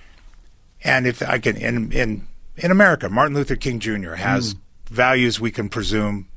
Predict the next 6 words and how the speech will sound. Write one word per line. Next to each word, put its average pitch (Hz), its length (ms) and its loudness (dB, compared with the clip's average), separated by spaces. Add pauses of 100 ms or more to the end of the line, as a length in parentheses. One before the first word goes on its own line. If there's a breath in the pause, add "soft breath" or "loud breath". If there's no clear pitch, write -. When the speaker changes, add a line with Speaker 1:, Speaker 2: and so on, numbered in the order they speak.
(260)
Speaker 1:
uh, 110 300 -2
freedom 131 600 2
and 98 80 -6
equality 117 580 2
and 90 120 -10
spirituality. 101 840 0